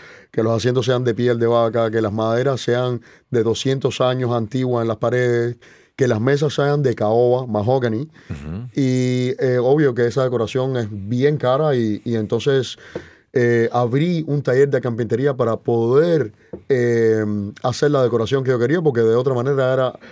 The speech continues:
Speaker 1: imposible de hacer.
Speaker 2: Incosteable.
Speaker 1: Incosteable y, y no lo hacían de la manera que yo quería.
Speaker 2: Que interpretaran la idea que tú tenías en
Speaker 1: Correcto,
Speaker 2: mente.
Speaker 1: correcto.
Speaker 2: O sea que desde ya estamos viendo que, Aldo, desde un comienzo pensaste no solamente en entregar muy buena comida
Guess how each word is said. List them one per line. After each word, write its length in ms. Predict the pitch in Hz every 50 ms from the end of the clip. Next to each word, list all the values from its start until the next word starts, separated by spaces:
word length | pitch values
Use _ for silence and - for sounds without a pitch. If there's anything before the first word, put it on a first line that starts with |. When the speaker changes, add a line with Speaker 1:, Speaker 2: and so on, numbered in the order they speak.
| - - _ -
Speaker 1:
imposible 520 | 120 107 - 113 - - 151 156 143 127
de 80 | 113 110
hacer. 40 |
Speaker 2:
Incosteable. 560 | 95 - 95 - - 95 80 76 73 71 76 -
Speaker 1:
Incosteable 680 | - 147 143 151 143 - - 190 214 233 240 233 226 226 -
y, 360 | 165 151 147 143 143 - 143
y 40 | 135
no 140 | 151 165 175
lo 80 | 170
hacían 220 | - - 170 160 156
de 60 | 139
la 60 | 131
manera 220 | 123 131 135 139
que 80 | 127 123
yo 80 | 117 110
quería. 180 | 113 98 76 -
Speaker 2:
Que 100 | 139 143
interpretaran 1000 | 143 123 - 135 120 - - 107 110 - 123 135 147 165 165 175 180 175 165 - _ _
la 160 | - 92 92 87
idea 240 | 85 92 110 113
que 100 | - 98
tú 120 | 73 90 78
tenías 300 | - 82 78 78 78 -
en 60 | 110
Speaker 1:
Correcto, 340 | 98 101 101 73 67 65 -
Speaker 2:
mente. 140 | 65 - - - - - - - -
Speaker 1:
correcto. 300 | - 85 90 - - - - - - -
Speaker 2:
O 100 | 113 113
sea 140 | - 147 151
que 140 | 170 165 143
desde 380 | 120 92 110 104 87 101 95
ya 100 | 95 123
estamos 320 | 135 - - 139 135 123 98
viendo 360 | 107 113 113 120 123 120 -
que, 160 | - 95 90
Aldo, 300 | 90 92 101 104 120 107
desde 160 | 95 82 87 87
un 120 | 90 92
comienzo 440 | 95 113 95 92 92 95 - 127 107
pensaste 600 | - 92 87 85 - - 98 95 - - 120 110
no 240 | 101 95 101 120 127
solamente 560 | - - 135 127 120 107 104 107 104 - 95
en 120 | 87 82
entregar 540 | 82 80 - 82 82 78 85 80 76 78 - -
muy 240 | - 85 78 80 78
buena 220 | 80 92 95 107
comida 480 | - 131 135 143 123 90 80 90 143